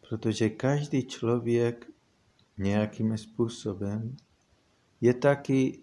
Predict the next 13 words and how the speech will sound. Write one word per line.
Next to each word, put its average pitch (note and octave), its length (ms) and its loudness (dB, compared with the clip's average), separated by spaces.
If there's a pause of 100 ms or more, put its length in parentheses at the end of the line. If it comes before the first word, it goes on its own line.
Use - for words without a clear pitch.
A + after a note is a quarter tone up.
(120)
slepý A2+ 840 4
od G2+ 240 0
narození F#2+ 760 -2
pro F2+ 260 -4
věci G2 720 -2 (200)
víry. G#2+ 640 -2 (3000)
Pravdy G2 420 2
víry A#2 600 4
nás G#2 340 0
přesahují. F#2+ 1120 -4 (1800)
Nejsou C#3 400 4
dostupný G2 1160 0 (280)
bezprostředně F#2+ 1500 -4